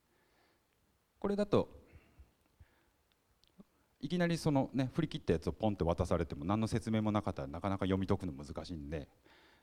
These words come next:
デザイナーさんも、そのワイヤーフレームでこう、合意形成、コミュニケーション、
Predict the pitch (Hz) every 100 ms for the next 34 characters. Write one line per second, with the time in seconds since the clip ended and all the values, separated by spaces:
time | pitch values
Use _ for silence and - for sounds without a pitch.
0 | _ - 151 185 190 190 190 190 - 180
1 | 170 165 190 123 - - _ - 107 98
2 | 131 170 175 170 170 170 151 87 71 -
3 | 80 69 - _ - 104 120 - 110 -
4 | - - - 113 113 117 127 - 67